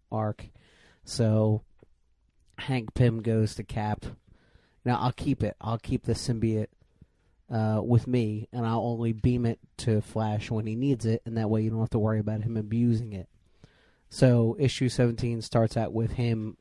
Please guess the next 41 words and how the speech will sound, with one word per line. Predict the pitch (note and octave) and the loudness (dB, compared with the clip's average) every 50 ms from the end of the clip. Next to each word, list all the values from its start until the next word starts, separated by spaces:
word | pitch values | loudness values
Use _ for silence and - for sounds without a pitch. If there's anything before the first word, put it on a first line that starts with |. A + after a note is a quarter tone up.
| _ | _
making | - A2+ A#2 A2+ - - A#2+ A2 | -4 -2 -2 -2 -2 -4 -6 -4
up | G#2+ G2+ - | -4 -2 -2
a | G#2+ | -4
lie | G2+ A2 A2+ B2 B2+ A2+ G2+ G2+ G2+ G2+ - - | -4 -2 -2 0 0 0 0 -2 -4 -6 -6 -6
to | - A2 | -6 -4
Hank | G#2 A2+ A2 G#2+ F#2+ - | -4 -4 -4 -6 -6 -2
Pym | - C3 A#2+ A2+ G2+ | 0 0 0 0 -2
so | - - A2 | -2 -2 -2
he | G2 F#2+ | -2 -2
can | - G2+ | -6 -10
have | F#2+ G#2+ A2 G#2 G2 G#2+ | -10 -8 -6 -6 -6 -8
it. | F#2+ - _ _ _ _ _ _ _ _ _ - _ _ _ _ _ _ - | -8 -12 _ _ _ _ _ _ _ _ _ -20 _ _ _ _ _ _ -18
So | - - - A#2 A2 A2 A2 A2 | -10 0 2 4 4 4 4 2
he | F#2+ A#2 A2+ A2 A2 G#2+ G#2+ A2 - - - - | 2 0 0 0 0 -2 -4 -6 -8 -10 -10 -2
makes | B2+ C3 C3 - - | 0 0 2 4 2
up | C#3 - | 0 2
the | - A2+ | 4 2
lie | A2 A2+ A2+ A2+ A2+ | 2 2 2 2 0
to | A2+ | 0
Hank. | A2 A#2 A2+ A2+ A2+ G#2+ - - _ - _ _ - - | 0 0 -2 -2 -4 -6 -8 -18 _ -20 _ _ -6 -4
Hank | A2+ B2 A#2+ G#2+ | -2 -2 -4 0
gives | - B2 A2 G#2 | 0 0 0 0
him | A#2 A2 | -2 -4
the | G#2 | -4
symbiote, | G2 - B2+ A2+ G#2+ A2 G#2+ G#2+ G#2 - _ - _ _ _ _ _ _ _ - | -4 -2 -4 -2 0 0 0 0 0 -4 _ -14 _ _ _ _ _ _ _ -6
and | B2 B2 A#2+ | -2 -2 0
he | A2+ A#2 | 2 0
just | A2+ - - | 0 2 4
basically | C3+ B2+ A2+ - - A#2+ A2 | 2 2 2 0 -2 -2 -2
hits | - A#2 B2+ - - - | 0 0 -2 -2 -2 -4
the | - A2 | -4 -4
streets | - - - A#2 A2 G#2+ G2+ - - | -4 -2 -2 0 0 0 -2 -2 -4
looking | A#2 A2 - - | -4 -4 -4 -6
for | - - G2+ | -6 -6 -6
trouble. | - - G#2 G2 F#2+ G2 G2 - - _ - _ _ - - _ _ _ _ _ _ _ _ _ _ _ - | -2 0 0 0 -2 -6 -16 -18 -20 _ -20 _ _ -20 -20 _ _ _ _ _ _ _ _ _ _ _ -14
<clears throat> | - - - A3 - F#3+ F3 D#3 - - - - _ - _ _ _ | -14 -14 -14 -14 -18 -18 -18 -20 -20 -20 -20 -20 _ -20 _ _ _
He | - C#3+ | -4 4
does | C3 C3 A#2+ - | 6 6 6 6
some | - G#2+ A2+ | 4 2 4
recon | C#3 D3+ D3 - D3+ C#3+ C#3 C#3 | 4 2 4 2 2 4 4 6
work, | C3+ C3+ C3 C3 C3 _ | 6 6 6 6 4 _